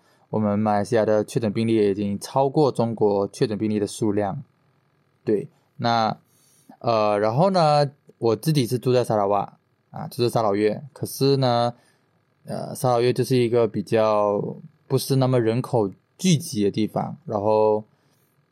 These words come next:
因为也不是什么商业中心啊，然后什么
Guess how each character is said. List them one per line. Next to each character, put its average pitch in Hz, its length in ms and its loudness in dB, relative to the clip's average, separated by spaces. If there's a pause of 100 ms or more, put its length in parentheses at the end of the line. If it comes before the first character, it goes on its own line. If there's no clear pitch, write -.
因 127 120 0
为 131 100 4
也 127 100 2
不 120 120 0
是 127 80 0
什 123 100 0
么 117 80 2
商 117 240 -2
业 123 140 2
中 110 180 0
心 107 280 0
啊， 101 260 0
然 98 100 -4
后 101 120 0
什 104 120 -6
么 101 320 -2